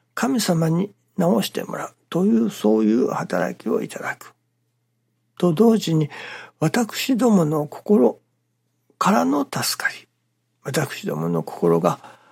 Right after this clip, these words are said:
その、例えば病気なら病気が、どういう神様の、まあ、お心遣い、お気づけであろうかと。この病気を通して何を、どういう心を作れと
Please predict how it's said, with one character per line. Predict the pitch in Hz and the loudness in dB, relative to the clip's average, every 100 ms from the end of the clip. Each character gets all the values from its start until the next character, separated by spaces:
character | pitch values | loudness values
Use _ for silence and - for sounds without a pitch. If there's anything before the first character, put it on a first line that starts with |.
| _ _ _ _ _ _ | _ _ _ _ _ _
そ | - 170 | 4 6
の、 | 175 170 - - | 6 2 -2 4
例 | 202 | 6
え | 170 | 6
ば | 123 127 | 2 4
病 | 143 139 | 6 6
気 | - | 2
な | 147 147 | 0 2
ら | |
病 | 143 139 143 | 0 0 0
気 | 147 151 | 0 -4
が、 | 147 - - - - _ _ _ _ _ _ _ - 254 | -4 -6 -14 -16 -20 _ _ _ _ _ _ _ -20 0
ど | 180 202 | 4 6
う | 202 | 4
い | 80 82 - | 2 -2 -6
う | - | -6
神 | 160 160 | -4 -4
様 | 139 127 127 | -4 -6 -6
の、 | 139 143 240 | -6 -6 -8
ま | 185 151 139 - | -4 -2 -2 -4
あ、 | - _ _ | -10 _ _
お | - | -8
心 | 135 147 170 170 107 | -6 -2 2 2 2
遣 | - - - | -4 -6 -6
い、 | - | -8
お | - 147 | -8 -6
気 | - | -6
づ | 156 208 | -8 -8
け | - - _ _ _ | -10 -12 _ _ _
で | 165 175 | -8 -6
あ | - | -2
ろ | 78 - 98 | -2 -2 -6
う | |
か | - | -10
と。 | - - _ _ _ - _ _ | -12 -16 _ _ _ -20 _ _
こ | - | 4
の | 165 165 | 6 6
病 | 151 151 160 | 6 4 4
気 | - | 0
を | 156 | -2
通 | 160 156 151 | -2 -2 -2
し | - - | -4 -6
て | - 302 | -10 -8
何 | 160 180 254 202 | 0 2 2 0
を、 | - - _ _ - | -2 -10 _ _ 2
ど | 196 214 | 2 4
う | - | 2
い | 160 | 0
う | 165 | -2
心 | - - 151 151 | -8 -2 0 0
を | - - _ _ _ - | -2 -6 _ _ _ -8
作 | - | -2
れ | 143 135 | -2 -2
と | - | -10